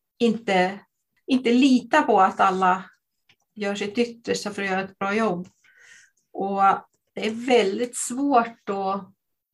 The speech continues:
argumentera mot en sån person, tycker jag. Det, man måste bara bevisa. Men, men bevisa att man är att lita på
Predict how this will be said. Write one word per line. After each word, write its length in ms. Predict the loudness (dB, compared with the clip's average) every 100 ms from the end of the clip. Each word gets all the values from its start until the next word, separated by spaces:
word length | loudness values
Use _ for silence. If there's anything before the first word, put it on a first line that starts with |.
| _
argumentera 1500 | -2 0 0 0 0 -2 -4 -2 2 4 4 4 4 2 -2 _ _ _ _ _
mot 180 | -12 -4
en 100 | -4
sån 280 | -2 -4 -2
person, 400 | -4 -4 -6 -6
tycker 240 | -8 -2
jag. 280 | 0 0 -2 _ _ _ _ _ -12
Det, 200 | -4 2
man 140 | 4
måste 280 | 6 4 2
bara 460 | 4 4 6 4 2 -2 -16 -2
bevisa. 800 | -2 -2 -4 -6 -8 -12 -14 -16 _ -10
Men, 280 | -4 -4 -2
men 320 | 0 0 -4 -12 -20 -20 -20 _ -16 -16 _ -8
bevisa 580 | -4 -2 -2 -2 -2 -2
att 380 | -4 _ -18
man 460 | -8 -4 -4 -6 -8 -10 _ _
är 280 | 0 2 2
att 180 | 0 -2
lita 360 | -4 -4 -6
på 320 | -6 -6 -6